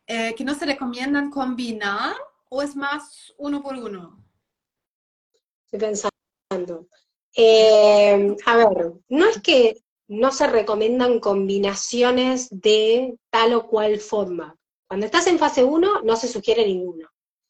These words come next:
Speaker 2: Cuando vos evaluaste los fodmap y vos ya sabés cuáles, eh,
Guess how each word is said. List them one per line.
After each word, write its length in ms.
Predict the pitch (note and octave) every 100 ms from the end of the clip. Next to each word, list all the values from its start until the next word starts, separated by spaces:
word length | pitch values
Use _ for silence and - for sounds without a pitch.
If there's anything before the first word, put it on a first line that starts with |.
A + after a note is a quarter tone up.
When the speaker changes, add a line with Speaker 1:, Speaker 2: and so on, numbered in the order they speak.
| _ _ _
Speaker 2:
Cuando 240 | C#4 D4 F#4
vos 180 | B4+ G#4
evaluaste 600 | C#4 A#3 A3 C#4 - C#4+
los 180 | G#3 -
fodmap 380 | A3+ B3+ C4 G3
y 80 | G3
vos 160 | A#3
ya 80 | C4+
sabés 600 | - F#3+ G3+ A#3+ B3 - _
cuáles, 580 | A3+ A#3 B3 A#3 - -
eh, 580 | F#3 F3 F3 E3+ E3 E3+